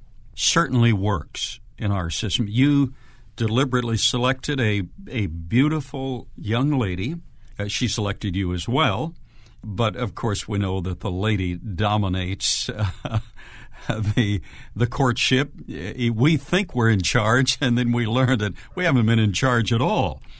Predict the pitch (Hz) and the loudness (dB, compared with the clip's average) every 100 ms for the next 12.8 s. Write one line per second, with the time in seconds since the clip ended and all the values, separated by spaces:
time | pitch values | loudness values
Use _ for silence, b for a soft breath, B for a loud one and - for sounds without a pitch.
0 | B B B B 117 131 170 147 131 120 | B B B B 0 2 4 2 2 2
1 | 107 98 90 90 - 90 90 127 b b | 2 0 -2 -4 -8 -8 -6 -6 b b
2 | - 135 117 175 220 170 131 135 139 131 | 0 4 4 4 2 2 4 2 0 -2
3 | 143 135 110 - - 175 240 190 113 - | 0 2 0 -8 -4 -2 0 2 0 0
4 | 95 95 - - - 196 107 78 - b | -4 -2 -2 -2 0 0 0 0 -4 b
5 | b b b - 165 208 113 71 76 b | b b b -4 -2 0 0 -2 -8 b
6 | b b - 110 120 - 143 143 143 - | b b -16 -12 -4 2 4 6 4 6
7 | 135 214 - 170 - 151 147 165 - - | 4 4 0 -2 0 2 2 2 0 -4
8 | 78 87 - b b b b - 123 147 | -4 -8 -14 b b b b -4 2 4
9 | 220 90 - - - 135 107 123 120 113 | 4 0 -4 -8 -6 -4 2 4 4 2
10 | - 175 202 123 90 123 110 110 110 110 | 0 0 0 0 2 2 4 6 6 4
11 | 190 - 90 78 80 - 104 90 95 - | 0 0 -4 -4 -6 -4 -2 -2 -4 0
12 | 98 - 107 82 101 143 185 90 | 0 0 -6 -2 -2 0 0 -2